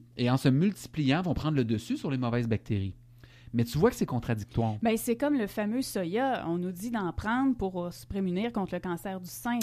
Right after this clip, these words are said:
Speaker 1: Ouais.
Speaker 2: notamment. Sauf que quand t'as un cancer du sein, c'est mieux de pas, de pas en prendre.
Speaker 1: Euh, non, et dans certains cas, c'est parce que c'est, c'est que si le cancer du sein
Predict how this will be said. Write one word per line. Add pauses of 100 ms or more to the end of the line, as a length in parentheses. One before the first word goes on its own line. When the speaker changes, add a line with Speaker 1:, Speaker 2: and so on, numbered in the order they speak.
Speaker 1:
Ouais.
Speaker 2:
notamment. (220)
Sauf
que
quand
t'as
un
cancer
du
sein,
c'est
mieux
de
pas, (180)
de
pas (160)
en
prendre.
Speaker 1:
Euh,
non,
et
dans
certains
cas,
c'est
parce
que
c'est,
c'est
que
si
le
cancer
du
sein